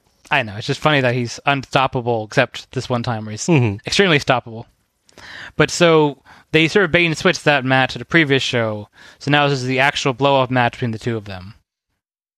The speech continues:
Speaker 2: Very few entrance themes in W C W are more suited to their performer than Goldberg's. <laughs> Terrific, intimidating, and inevitable sounding theme.
Speaker 1: Mm-hmm.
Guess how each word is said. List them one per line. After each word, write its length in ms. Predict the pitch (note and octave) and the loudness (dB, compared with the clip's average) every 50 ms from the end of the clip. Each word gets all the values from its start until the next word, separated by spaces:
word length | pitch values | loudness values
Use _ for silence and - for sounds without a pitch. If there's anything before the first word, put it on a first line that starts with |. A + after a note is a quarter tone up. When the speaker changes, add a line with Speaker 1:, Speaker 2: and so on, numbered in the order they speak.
| _ _ _ _ _ _ _ _ _ _ _ _ _ _ _ _ _ _ _ _ _ _ _ _ _ - | _ _ _ _ _ _ _ _ _ _ _ _ _ _ _ _ _ _ _ _ _ _ _ _ _ -4
Speaker 2:
Very 420 | A#2+ C#3+ E3+ F#3 F#3 F#3 F3+ D#3+ | 0 2 4 4 6 4 4 2
few 380 | - - C3 C#3+ C#3 C3+ C3+ - | 0 0 2 4 4 4 4 2
entrance 440 | B2+ A#2+ - - B2+ A#2+ A2+ - | 2 0 2 2 2 0 0 0
themes 420 | - - A#2+ A#2+ A#2+ A#2 A#2 - - | 0 2 2 4 4 2 2 0 0
in 200 | A#2+ A2+ A2 G#2 | 2 2 2 2
W 320 | A2 G#2+ G2+ A2 A2 A2+ | 2 0 2 2 2 2
C 160 | G#2 - B2 | 2 0 0
W 420 | A2+ A#2 G#2 F#2 F#2+ F#2 F#2 F#2+ G#2+ | 2 2 0 0 0 -2 -2 -2 -2
are 120 | A2 G#2 G2+ | -2 -2 0
more 240 | G#2 A2 B2 B2+ | 2 2 2 2
suited 400 | - - - D#3+ D#3 E3 D#3 - | 2 2 2 2 4 4 2 2
to 80 | - C#3+ | 2 2
their 160 | C3+ C#3 C3 | 2 2 2
performer 640 | - - C#3 - - C3+ A2+ F#2+ E2+ E2+ E2+ F2+ G#2+ | 2 0 0 2 2 2 2 2 0 -4 -6 -8 -4
than 240 | - - G#2+ G#2 G2+ | -2 0 2 2 2
Goldberg's. 680 | A2+ G#2+ G#2 F#2+ G2 A#2+ B2+ D3+ - - - - - - _ _ _ _ _ - | 2 2 2 0 0 -2 -2 -2 -2 -6 -8 -10 -10 -12 _ _ _ _ _ -20
<laughs> 480 | - - - _ - - - - - | -20 -20 -20 _ -20 -20 -20 -16 -10
Terrific, 540 | - - A2 A#2 C3 - - C3 A#2+ - - - | -4 0 2 2 4 4 2 0 0 -2 -2 0
intimidating, 840 | C#3 B2 A2 - - C#3 B2+ A#2 G#2+ A2+ G#2+ G#2 G#2+ G#2+ A2 G#2+ G#2+ | 2 2 2 4 2 2 2 4 4 4 4 4 4 2 2 2 2
and 180 | G#2 G2+ - | 2 2 2
inevitable 680 | - A2+ G2+ G2+ G#2 F#2+ G#2 G2 F#2 F2+ F2+ F2+ F2 E2 | 0 2 4 4 4 4 2 0 0 -2 -4 -4 -4 0
sounding 440 | - - G2+ F#2+ F#2+ F#2+ F2+ F#2+ F#2+ | 2 2 2 2 2 0 0 0 0
theme. 380 | - - A#2+ - D3+ D3+ C3+ - - - - - | 0 -2 0 0 0 0 -2 -4 -6 -14 -8 -4
Speaker 1:
Mm-hmm. 340 | D#3+ D3 C#3+ D3 C3+ A#2 | -4 -2 -2 -2 -4 -6